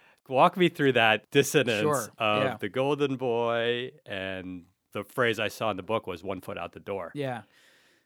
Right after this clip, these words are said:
Speaker 2: So I never felt an attachment to finance, and I never felt like it defined, or working on Wall Street defined who I was. And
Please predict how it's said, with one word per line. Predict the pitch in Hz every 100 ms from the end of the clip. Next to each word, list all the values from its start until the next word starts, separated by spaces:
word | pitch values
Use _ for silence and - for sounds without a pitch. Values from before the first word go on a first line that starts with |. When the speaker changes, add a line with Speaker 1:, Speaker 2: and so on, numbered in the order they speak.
| _ _
Speaker 2:
So | - 151 143 -
I | 151
never | 147 165 175 170
felt | - - 147 139 131 _ _ _ _
an | 139
attachment | 131 - 135 131 - 127 113
to |
finance, | 110 117 110 101 - - _ _ _ _
and | 127
I | 123
never | 135 143
felt | 131 139 127
like | 123 - _ -
it | 131 -
defined, | 117 - 131 120 113
or | 117
working | 139 139 143
on | 127
Wall | 123 131
Street | - 127 113 _
defined | 131 - 135 131
who | 113 127
I | 123
was. | 139 135 104 117
And | 117